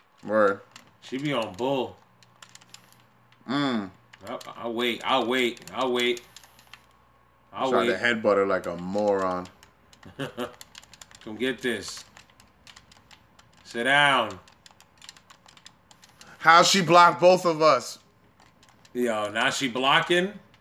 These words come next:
Speaker 1: Bruh. Watch
Speaker 2: I
Speaker 1: it, watch it,
Speaker 2: mean,
Speaker 1: watch it, watch it.
Speaker 2: oh
Speaker 1: Yeah, I
Speaker 2: my
Speaker 1: knew it.
Speaker 2: God. Zangief over here.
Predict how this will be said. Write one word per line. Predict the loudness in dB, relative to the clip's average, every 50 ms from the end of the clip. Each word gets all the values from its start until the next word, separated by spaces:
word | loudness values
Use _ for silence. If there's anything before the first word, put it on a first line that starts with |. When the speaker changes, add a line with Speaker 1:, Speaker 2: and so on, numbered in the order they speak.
| _ _ _ -10 0
Speaker 1:
Bruh. | 4 8 8 10 10 10 10 10 10 8 8 6 4 2 -2 -8 -20 _ -20 -20 _ _ _ _ _ _ _ _ _ _ _ _ _ _ _ _ _ _ _ _ _ _ _ _ _ _ _ _ _ _ _ _ _ _ _ _ _ _ _ _ _ _ _ _ _ _ _ _ _ _ _ _ -16 -6 -4
Watch | -4 -2 0 2
Speaker 2:
I |
Speaker 1:
it, | 2
watch | 4 4 2 2
it, |
Speaker 2:
mean, | 2 0
Speaker 1:
watch | 0 2 2
it, |
watch | 2 2 2 2
it. | -2 -6 -6 -10 _ _ _ _ _ _ _ _ _ _ _ _ _ _ -8
Speaker 2:
oh | -4
Speaker 1:
Yeah, | -2 0 0
I | 0
Speaker 2:
my | 0
Speaker 1:
knew | -2 0 0
it. | 0
Speaker 2:
God. | 0 2 2 2 2 0 -2 -4 -8 -12 -18 -20 _ _ _ _ _ _ -16
Zangief | -6 -2 0 0 0 0 -2 -4 -4 -4 -4 -4 -4 -4
over | -2 -2 -2 -2 -2
here. | -2 -2 -2 -2 -2 -4 -6 -10 -12